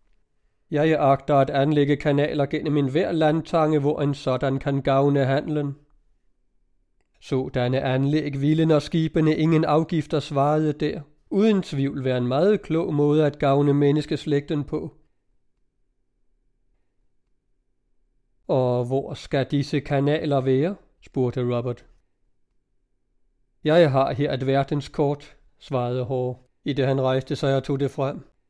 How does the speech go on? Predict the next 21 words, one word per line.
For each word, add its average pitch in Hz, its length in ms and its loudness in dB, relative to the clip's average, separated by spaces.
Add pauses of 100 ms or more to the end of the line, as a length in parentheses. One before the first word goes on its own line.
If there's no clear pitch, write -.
(1600)
"De 139 200 -2
ser 135 260 -4
de 139 160 -4
små 156 280 0
blyantsmærker. 156 920 0 (1400)
Det 123 160 -2
er 120 40 -4
der, 131 220 -2
jeg 147 220 0
agter 147 300 2
at 147 140 4
etablere 147 520 0
forbindelser. 160 600 -2 (1800)
Selvfølgelig 127 640 -2
må 131 160 -2
jeg 135 160 0
begynde 147 360 -2
med 151 100 4
at 143 120 0
fuldføre 156 520 -2
Panama-kanalen." 143 920 -2